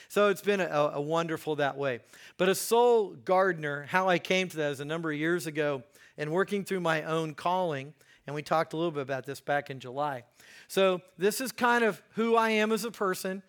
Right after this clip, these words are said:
This, ask anyone who knows me well. The, these are the words these people would use. "I will endeavor to love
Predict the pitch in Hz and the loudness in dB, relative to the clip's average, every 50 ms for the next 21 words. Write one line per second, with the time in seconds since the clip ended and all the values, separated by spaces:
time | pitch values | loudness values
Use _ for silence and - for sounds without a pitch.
0 | _ _ _ _ 156 160 160 - - - - _ _ _ _ _ - 151 151 147 | _ _ _ _ -6 -6 -6 -6 -10 -12 -14 _ _ _ _ _ -2 -2 -2 0
1 | - - 185 190 196 196 208 214 196 214 214 214 220 220 185 208 247 247 240 202 | 0 0 0 0 2 2 2 2 2 2 2 2 0 0 -2 -4 -6 -4 0 2
2 | 185 170 170 170 170 160 - _ _ _ _ _ _ _ _ _ _ _ _ _ | 2 2 2 0 0 -4 -8 _ _ _ _ _ _ _ _ _ _ _ _ _
3 | _ _ _ _ _ _ _ _ - 139 147 156 165 156 135 147 165 160 151 180 | _ _ _ _ _ _ _ _ -10 -8 -8 -6 -8 -8 -6 -6 -6 -6 -6 -4
4 | 180 175 156 156 165 165 165 165 160 - - - 151 151 151 147 _ _ - 156 | -4 -2 -2 0 2 2 2 0 -2 -4 -10 -10 -10 -10 -10 -12 _ _ -8 -8
5 | 147 - 147 143 139 131 120 113 104 104 - - _ _ _ _ _ _ - - | -6 -4 -6 -6 -6 -8 -10 -14 -16 -18 -20 -20 _ _ _ _ _ _ -20 -20
6 | - - - 151 165 180 185 202 202 202 190 165 185 180 185 185 208 208 - - | -18 -2 2 4 4 4 2 0 0 -2 0 2 2 2 2 0 -2 -4 -6 -8
7 | 170 151 143 147 151 170 226 285 - - - - | -8 -4 0 0 0 0 0 -4 -10 -18 -20 -20